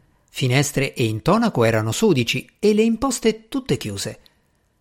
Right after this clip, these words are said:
Strange e Childermas attesero sul marciapiede mentre il lacchè bussava alla porta.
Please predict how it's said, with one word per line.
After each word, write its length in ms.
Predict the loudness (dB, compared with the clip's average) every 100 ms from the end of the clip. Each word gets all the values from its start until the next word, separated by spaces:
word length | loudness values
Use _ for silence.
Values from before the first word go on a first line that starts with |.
| _
Strange 520 | -10 0 2 2 2
e 20 | 0
Childermas 800 | 2 4 4 4 2 0 -4 -4
attesero 540 | -6 -2 -2 0 0
sul 200 | 0 0
marciapiede 680 | 0 0 -2 0 2 2 0
mentre 400 | 0 0 0 0
il 160 | 0 0
lacchè 400 | -2 -2 -6 -4
bussava 460 | -4 -2 0 0 2
alla 220 | 2 0
porta. 420 | -2 -6 -10